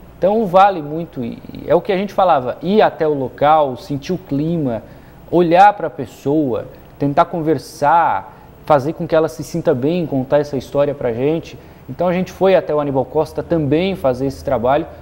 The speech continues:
porque foi lá que muita coisa aconteceu. O jogo final, o jogo derradeiro, o jogo triste pra Tubarão, foi no estádio do Criciúma, em que a gente perdeu aquele título estadual, muito contestado inclusive. Mas muita coisa aconteceu aqui em Tubarão,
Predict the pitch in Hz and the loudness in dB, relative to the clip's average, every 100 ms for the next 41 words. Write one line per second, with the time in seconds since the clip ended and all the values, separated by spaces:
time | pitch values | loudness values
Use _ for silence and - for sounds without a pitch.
0 | - 156 185 180 214 170 175 185 185 175 | -8 -4 -2 2 4 4 2 -2 -4 -2
1 | 180 175 170 165 175 170 180 - 110 - | -2 0 0 -2 -4 -6 -6 -4 -4 -6
2 | - - 131 190 185 180 196 165 135 160 | -16 -2 2 2 2 4 6 4 0 -4
3 | 160 160 143 143 165 139 143 135 120 - | 0 2 2 0 0 0 -2 -4 -8 -4
4 | 175 185 190 - - 110 - 123 143 147 | 0 2 0 -6 -10 -8 -2 -2 0 0
5 | 143 160 220 - - - 175 175 185 180 | 2 0 -4 -8 -20 -2 0 0 0 0
6 | 170 175 180 180 - 190 165 113 113 123 | 0 0 -8 -8 -8 -4 -2 -2 -4 -2
7 | 143 151 147 165 139 143 151 151 151 156 | 0 0 -2 -2 2 2 2 0 -4 -4
8 | 151 156 156 151 139 139 165 - - 175 | -4 -4 -2 0 2 2 2 -8 -14 -10
9 | 185 190 185 175 - 151 135 139 156 131 | -2 -2 0 0 4 4 2 -4 -6 -4
10 | 110 104 - - - 147 156 151 170 175 | -4 -6 -16 -20 -4 0 0 0 -2 -2
11 | 165 165 165 170 175 180 185 185 175 180 | 0 0 0 -4 -2 2 2 0 -6 -4
12 | 151 135 127 147 | 2 4 4 -2